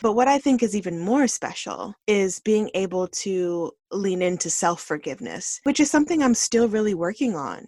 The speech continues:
and something that feels extremely tender still in my life. So deciding to write that note to self on forgiveness was really my permission to start letting some things go, to start letting some of that pain go that is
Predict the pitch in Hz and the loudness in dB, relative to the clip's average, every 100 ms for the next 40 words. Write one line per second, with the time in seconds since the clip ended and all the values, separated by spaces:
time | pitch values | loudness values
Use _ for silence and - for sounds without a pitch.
0 | - 214 208 208 240 233 262 233 226 - | -2 0 2 2 2 2 4 2 2 0
1 | 226 214 208 185 - - 214 - - 214 | 0 0 -2 -4 -8 -8 -4 -2 -2 0
2 | 220 254 208 165 185 165 147 - 185 - | 2 4 2 0 -4 -4 -4 -6 -8 -10
3 | - - 202 180 76 190 - 180 151 143 | -10 -6 -4 -4 -4 -8 -4 -4 -4 -4
4 | 139 - 190 - - - 208 202 196 - | -6 -6 -12 -8 -4 0 2 2 0 -4
5 | - _ - 202 220 - 220 262 269 233 | -10 _ -16 -2 0 2 4 6 4 4
6 | 226 185 202 196 160 180 180 - 185 - | 0 0 0 -2 -2 -2 -4 -4 -6 -2
7 | 208 190 175 - - _ - 202 196 - | 2 2 0 -4 -20 _ -2 0 0 -2
8 | 170 175 233 226 170 175 - - 196 185 | -6 -2 -2 0 -2 -4 -6 -6 -6 -4
9 | 196 247 269 247 - _ 190 180 180 - | 0 2 2 0 -4 _ -2 -2 -4 -4
10 | 180 165 170 - 170 165 170 190 196 185 | -4 -4 -6 -4 -4 -4 -4 -2 -2 -4
11 | 160 165 175 175 - 165 160 165 160 - | -2 -2 0 -4 -6 -8 -6 -6 -6 -8
12 | - 156 160 185 - 240 202 196 233 233 | -8 -6 -6 -6 0 0 2 2 4 2
13 | 202 185 170 - - - 180 190 185 156 | 0 -4 -2 -4 -6 -10 -6 -4 -4 -6
14 | - 76 - - 156 - 175 170 | -6 -6 -8 -6 -6 -4 -4 -4